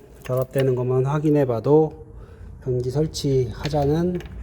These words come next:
대부분 줄일 수 있다. 이게 포인트고요. 이거는 뭐 셀프로 하시는 분들뿐만이 아니라 집에 뭐 변기 시공자를 불렀다고 해도 요거 안 하시는 분들이 태반이에요.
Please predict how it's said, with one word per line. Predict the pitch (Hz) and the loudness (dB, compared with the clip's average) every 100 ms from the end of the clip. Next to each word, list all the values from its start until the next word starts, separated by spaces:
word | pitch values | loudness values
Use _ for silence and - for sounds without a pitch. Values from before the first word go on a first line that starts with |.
| - - - - - - - | -14 -14 -14 -12 -12 -12 -6
대부분 | 117 123 131 151 160 | -4 0 0 2 0
줄일 | 120 123 117 | 0 -2 0
수 | 131 | -2
있다. | 104 - 120 98 - - 120 | -4 0 -2 -2 -10 -10 -6
이게 | 117 | -4
포인트고요. | 123 147 151 151 120 123 127 - - - - - - - - - - - - - - - | -2 2 0 0 -6 -6 -6 -10 -16 -16 -16 -14 -14 -14 -14 -12 -12 -14 -14 -14 -12 -8
이거는 | - 139 139 139 | 0 2 2 2
뭐 | 127 | 2
셀프로 | 127 196 208 214 | 2 2 2 4
하시는 | 214 220 233 190 | 4 2 2 0
분들뿐만이 | 170 175 185 208 226 240 | 0 -2 0 0 2 0
아니라 | 156 131 196 170 120 - - | 0 0 2 0 -2 -6 -10
집에 | - 151 170 165 | -4 0 0 2
뭐 | 147 143 135 127 | 2 2 2 0
변기 | 131 143 151 | 0 0 0
시공자를 | 190 196 180 151 | 0 0 2 2
불렀다고 | 143 131 139 - 135 139 | 2 2 2 2 0 0
해도 | 160 165 147 98 - - - - - - - - - - | 0 0 0 -2 -8 -10 -12 -14 -14 -14 -14 -14 -14 0
요거 | 160 220 247 247 190 - | 6 6 8 6 4 2
안 | 160 | 4
하시는 | 214 208 214 202 | 4 4 4 4
분들이 | 190 180 175 | 4 2 -2
태반이에요. | 170 240 262 240 165 160 | 0 2 2 4 4 4